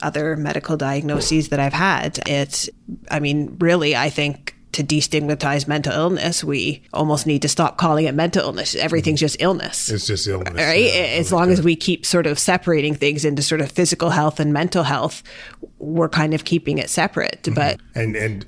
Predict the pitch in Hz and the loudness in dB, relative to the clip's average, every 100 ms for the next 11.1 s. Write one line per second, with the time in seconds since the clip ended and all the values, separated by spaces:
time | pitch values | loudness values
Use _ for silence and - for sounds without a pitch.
0 | - 117 113 104 95 - 117 101 117 104 | -4 0 2 2 -2 -4 -4 0 0 0
1 | 98 - - 110 107 95 90 - _ _ | -4 -4 0 4 6 6 2 -4 _ _
2 | - 110 101 - 120 107 98 95 92 87 | -6 -2 0 4 6 6 6 4 2 -2
3 | - - 107 - 101 98 90 - 107 104 | -12 -6 -4 2 4 4 2 0 4 6
4 | 104 104 - - 101 90 90 87 87 - | 4 2 0 0 2 4 2 0 -2 -6
5 | - - - - - _ - 107 90 98 | -14 -20 -20 -20 -20 _ -4 -4 -2 -2
6 | 90 90 - - - - - 110 113 113 | 0 0 -4 -20 -20 -18 -2 2 4 4
7 | 98 90 90 87 80 80 - - 110 92 | 2 0 -2 -2 -4 -8 -16 -6 -2 -2
8 | - 87 90 78 85 73 - - - - | -4 -4 -4 -4 -4 -6 -8 -10 -14 -6
9 | 90 85 85 85 85 - - 95 90 90 | -4 -4 -4 -4 -6 -10 -6 -4 -2 -4
10 | 80 - 87 90 82 - 98 98 90 78 | -4 -2 -2 -4 -6 -4 0 0 0 -4
11 | 73 | -10